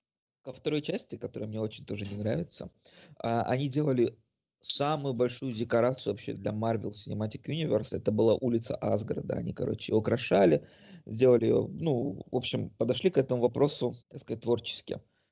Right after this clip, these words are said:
В третьей части они вообще этот Асгард не показывали. Где-то какой-то, м, си джи ай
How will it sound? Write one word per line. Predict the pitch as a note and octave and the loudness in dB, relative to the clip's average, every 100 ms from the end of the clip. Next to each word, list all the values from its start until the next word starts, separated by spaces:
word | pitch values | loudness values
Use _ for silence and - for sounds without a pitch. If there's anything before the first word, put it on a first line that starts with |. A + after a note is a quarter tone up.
| _ | _
В | _ | _
третьей | - F3 F3+ | 0 0 0
части | - B2+ - | 0 0 0
они | - A2+ | -4 2
вообще | A#2+ A#2+ - | 2 2 -2
этот | G#2+ G#2+ G#2 | -4 -2 -2
Асгард | A2 - - | -2 -8 -16
не | - | -16
показывали. | - G#2 G2+ G2 F2+ - - _ _ _ _ _ | -12 -8 -6 -6 -6 -6 -10 _ _ _ _ _
Где-то | G#2 B2+ B2 | -10 -6 -6
какой-то, | A#2+ A2+ B2 A#2+ A2+ G#2 - - | -6 -2 -2 0 0 0 -6 -14
м, | A2+ A2 G#2+ G#2+ G#2 G#2 G2+ F#2+ - - _ _ _ _ _ _ - | -8 -6 -4 -4 -2 -2 -4 -4 -6 -10 _ _ _ _ _ _ -18
си | - A#2+ | -10 0
джи | G#2+ | 4
ай | A#2+ E3+ C#4 | 6 6 2